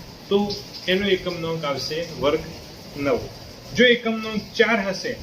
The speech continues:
તો એના વર્ગનો એકમનો અંક આપણી જોડે આવશે છ, જો એકમનો અંક પાંચ હશે તો એના વર્ગ કરતા એનો એકમનો અંક આવશે આપણી જોડે પાંચ, છ હશે તો છ,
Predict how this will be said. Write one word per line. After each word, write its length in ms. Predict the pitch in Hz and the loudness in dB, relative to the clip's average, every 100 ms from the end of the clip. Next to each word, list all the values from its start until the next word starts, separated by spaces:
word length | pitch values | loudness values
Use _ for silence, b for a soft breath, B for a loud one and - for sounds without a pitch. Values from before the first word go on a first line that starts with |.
| - - | -12 2
તો 80 | 220 | 2
એના 360 | - 185 190 214 | 4 4 6 4
વર્ગનો 500 | 175 156 165 214 226 | 2 2 4 6 6
એકમનો 500 | 190 185 202 202 202 | 6 2 2 2 2
અંક 160 | 196 | 2
આપણી 240 | 170 - 170 | 0 0 0
જોડે 280 | 160 151 147 | 0 6 6
આવશે 420 | 127 120 147 214 - - - - | 6 2 2 2 -4 -12 -16 -8
છ, 80 | - 156 135 - - - - - - - | 0 2 2 -2 -12 -16 -16 -12 -10 4
જો 80 | 226 | 6
એકમનો 420 | 214 226 233 233 | 6 4 4 4
અંક 140 | 226 - | 2 -2
પાંચ 340 | 196 208 - | -2 -2 0
હશે 260 | 175 - 117 - - - - | -2 -2 -6 -10 -12 -12 0
તો 80 | 220 220 - 185 | 2 2 -2 2
એના 340 | 185 208 226 - - - 165 143 | 4 6 2 -2 -14 -14 -6 4
વર્ગ 260 | 196 226 | 4 6
કરતા 460 | 226 190 180 170 - - - - | 4 4 0 -2 -6 -10 -14 -2
એનો 240 | 190 208 220 | 2 4 4
એકમનો 520 | 175 - 202 208 196 | 2 0 2 2 2
અંક 160 | 185 | 2
આવશે 340 | 165 151 - 160 | 2 0 2 0
આપણી 200 | - 147 | 0 -2
જોડે 320 | 127 131 196 - - - - | 0 0 -2 -6 -14 -16 -2
પાંચ, 260 | 151 110 107 - - - - - - | 0 0 -4 -10 -14 -16 -14 -14 -4
છ 120 | - | 4
હશે 500 | 240 233 175 165 160 160 - - - 156 | 6 6 4 4 2 0 -8 -10 -2 0
તો 100 | 147 | 2
છ, 180 | - | 2